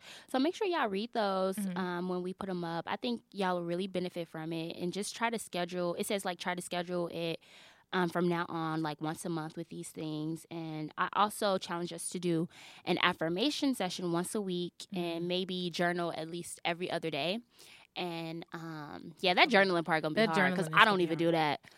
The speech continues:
Speaker 1: But I feel like if we just do it for a week, so that's, like, what, three times, three, four times?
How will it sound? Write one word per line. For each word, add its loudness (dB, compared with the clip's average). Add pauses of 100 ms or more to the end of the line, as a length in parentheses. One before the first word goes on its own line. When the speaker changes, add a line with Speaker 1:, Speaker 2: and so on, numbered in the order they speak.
(220)
Speaker 1:
But 6
I 8
feel -2
like 0
if 2
we -2 (360)
just -4
do 6
it 4
for -4
a -2
week, -8
so -4
that's, -6
like, -14 (140)
what, -14 (160)
three -10
times, -12
three, -14
four -10
times? -10